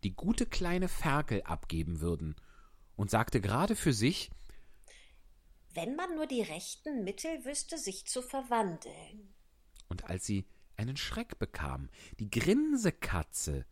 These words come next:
Speaker 1: saß nämlich wenige Fuß von ihr auf einem Baumzweige.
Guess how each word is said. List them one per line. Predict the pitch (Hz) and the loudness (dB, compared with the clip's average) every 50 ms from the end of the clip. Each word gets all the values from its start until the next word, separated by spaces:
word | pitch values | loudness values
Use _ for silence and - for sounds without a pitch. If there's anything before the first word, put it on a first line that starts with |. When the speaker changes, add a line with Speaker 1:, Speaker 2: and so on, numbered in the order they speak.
| - - - | -16 -18 -4
Speaker 1:
saß | - 101 104 104 98 - - | 0 2 4 4 4 2 2
nämlich | 101 95 90 90 90 80 - 85 80 85 92 | 2 4 4 4 2 2 0 -2 0 2 4
wenige | 123 156 208 247 254 247 226 208 175 | 6 6 6 6 6 6 4 4 2
Fuß | 170 - - 202 196 202 185 - - | 2 0 0 0 2 2 2 0 0
von | - - 101 95 - | 2 2 2 2 2
ihr | - - 78 76 78 92 113 - - - - - - | 0 -2 0 2 2 2 2 0 -4 -10 -20 -10 -6
auf | - 85 - | -4 -4 -2
einem | 78 98 110 120 123 127 | 0 2 2 2 2 4
Baumzweige. | 156 170 202 214 208 190 - - - - 69 67 - 127 - - 65 65 | 4 4 4 4 2 2 0 -2 -2 0 0 0 -2 -4 -4 -6 -6 -6